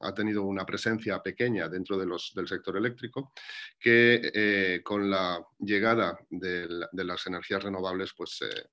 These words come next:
lógicamente con todas, con, con, con toda esta necesidad de almacenar energía que tenemos para, para una introducción correcta y eficiente de las energías renovables, eh, aparecen de nuevo como uno de los grandes eh, uno de los grandes actores que puede,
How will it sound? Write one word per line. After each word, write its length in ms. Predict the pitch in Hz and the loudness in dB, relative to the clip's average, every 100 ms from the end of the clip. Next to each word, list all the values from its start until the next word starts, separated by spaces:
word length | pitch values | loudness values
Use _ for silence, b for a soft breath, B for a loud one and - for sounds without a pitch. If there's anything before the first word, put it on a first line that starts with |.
| _ _ _ _ | _ _ _ _
lógicamente 680 | 92 92 - 95 92 95 90 | -10 -10 -8 -6 -6 -4 -6
con 140 | 80 82 | -8 -6
todas, 380 | 95 95 92 - B B B B | -2 -2 -4 -8 B B B B
con, 220 | - 92 80 | -12 -12 -8
con, 260 | 98 98 | -6 -2
con 100 | 104 | 2
toda 140 | 120 117 | 4 4
esta 160 | 117 | 4
necesidad 400 | 110 110 104 107 | 0 0 0 2
de 60 | 101 | 2
almacenar 400 | 90 - 90 95 | -2 -4 -2 -2
energía 500 | 90 85 110 92 82 | -4 -4 -2 -2 -4
que 100 | 69 | -10
tenemos 420 | - 90 92 73 | -6 -4 -4 -6
para, 340 | - 80 78 - | -10 -10 -10 -12
para 160 | - 80 | -6 -4
una 120 | 95 | -2
introducción 500 | 92 92 90 - 92 | -2 -2 -4 -4 -8
correcta 520 | 90 85 98 - 76 - B B B - | -6 -4 -4 -4 -8 -10 B B B -4
y 80 | 92 | -4
eficiente 480 | - - 107 101 | -2 0 2 2
de 100 | 87 | -2
las 140 | 85 - | -4 -6
energías 320 | 85 - 90 | -8 -6 -6
renovables, 580 | 95 90 92 95 98 - B B B - | -4 -2 -2 -2 -4 -8 B B B -4
eh, 260 | 87 80 | -4 -4
aparecen 440 | - 98 107 107 107 | -4 0 0 2 2
de 100 | 107 | 2
nuevo 240 | 107 110 | 2 2
como 220 | 107 90 | 0 -4
uno 160 | 95 98 | -2 -2
de 80 | 92 | -2
los 120 | 87 | -4
grandes 560 | 90 90 92 95 - _ _ b b _ _ - | -4 -4 -2 -4 -8 _ _ b b _ _ -10
eh, 180 | - - | -8 -4
uno 160 | 101 | 0
de 60 | 101 | 0
los 100 | 98 | 0
grandes 280 | 104 98 98 | 0 0 0
actores 420 | - 107 107 104 | -2 2 2 2
que 120 | 90 | -2
puede, 540 | - 87 87 85 76 | -4 -4 -2 -4 -6